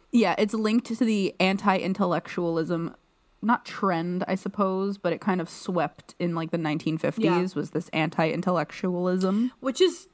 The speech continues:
Speaker 2: cool because you said, I think in the first episode, you said that, like, Hopper was showing some kind of, like, anti-intellectualism.
Speaker 1: Mm-hmm.
Speaker 2: So it's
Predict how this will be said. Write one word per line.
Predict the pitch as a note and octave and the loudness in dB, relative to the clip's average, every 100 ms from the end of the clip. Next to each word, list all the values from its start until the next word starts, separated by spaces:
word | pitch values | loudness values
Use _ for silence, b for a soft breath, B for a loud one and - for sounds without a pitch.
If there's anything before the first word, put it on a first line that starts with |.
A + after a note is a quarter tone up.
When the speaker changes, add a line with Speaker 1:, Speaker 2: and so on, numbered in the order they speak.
| _ _ _ B3 | _ _ _ -10
Speaker 2:
cool | - G4+ D4+ | 4 6 6
because | A#3+ C#4+ B3+ A3 | 4 4 4 4
you | C4+ | 0
said, | C4+ - C#4+ B3 G#3+ G#3+ A3 - _ _ - | 0 4 6 6 4 0 -2 -10 _ _ -12
I | A3 | 0
think | D#4+ F#4+ - - _ _ - | 0 0 -4 -16 _ _ 2
in | C4 | 4
the | A#3+ | 6
first | B3+ A#3 | 4 4
episode, | B3 B3 - F#3 F3 | 0 -2 -2 0 0
you | F3 F#3+ | -2 -4
said | A3 G3 | 0 0
that, | F3+ F3 | 0 0
like, | F3+ F3+ | 0 0
Hopper | - F3 F3+ | 2 0 0
was | F3+ F3 | -2 -4
showing | - E3+ D#3+ F#3+ | -2 0 0 -4
some | G3 G#3+ G#3+ | -4 -2 -2
kind | A3+ A3 | 0 0
of, | A3 | 0
like, | A3 G#3+ | 0 0
anti-intellectualism. | G#3 G#3+ A#3 A3+ A#3 A#3 G#3+ - C4 B3 A#3 A3 G#3+ A#3+ | -2 0 0 0 0 0 -2 2 6 6 8 6 4 2
Speaker 1:
Mm-hmm. | C4+ | 0
Speaker 2:
So | - B3+ G#3+ F#3 | 2 6 6 4
it's | E3 - - | -4 -8 -12